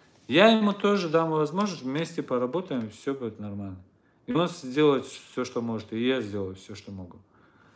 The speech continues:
Вот. Поэтому не старайтесь, э, перетягивать одеяло. Профессионализм — это когда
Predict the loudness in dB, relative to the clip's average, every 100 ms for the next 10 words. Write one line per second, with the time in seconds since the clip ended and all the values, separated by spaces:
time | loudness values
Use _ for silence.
0 | _ _ _ _ -14 -12 -6 2 2 4
1 | 4 4 4 4 2 2 0 4 6 8
2 | 6 4 -2 -2 -4 -4 -4 -2 -2 -4
3 | 2 2 4 2 0 -2 2 4 6 6
4 | 4 0 -2 -2 0 0 0 -2 -4 -4
5 | -8 -8 0 2 2